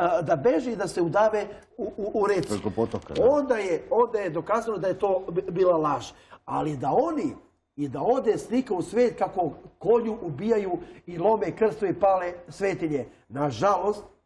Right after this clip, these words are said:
Speaker 1: ljudi, shvatite, nažalost, umjesto mediji u Srbiji tada da danonoćno pričaju o tim zločinima i pogromu,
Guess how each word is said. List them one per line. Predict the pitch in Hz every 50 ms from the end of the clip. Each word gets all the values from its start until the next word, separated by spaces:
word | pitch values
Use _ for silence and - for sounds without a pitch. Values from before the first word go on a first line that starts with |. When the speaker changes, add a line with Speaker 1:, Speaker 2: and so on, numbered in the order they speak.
| _ _
Speaker 1:
ljudi, | - 143 165 170 165
shvatite, | 127 - 147 160 175 160 - 135 117 - - 95 107
nažalost, | 127 143 147 135 117 135 190 180 156 131 110 - - _ _ - - - -
umjesto | - 190 175 180 185 185 165 - - 165 156
mediji | 160 160 196 240 269 226 208 233 220
u | 208 180
Srbiji | 160 - - 240 208 156 151 170 -
tada | - 202 180 165 135 113 107 - - - _ _ _ - - - -
da | - 127 180 175 156 117 110
danonoćno | 202 226 285 277 247 247 226 220 214 - - 214 196
pričaju | - - - 165 220 277 269 - - - 208 196 190 180
o | 175
tim | 160 - 208 190 160
zločinima | 139 123 175 220 214 - 202 180 170
i | 160 170
pogromu, | 220 247 240 240 254 233 240 233 208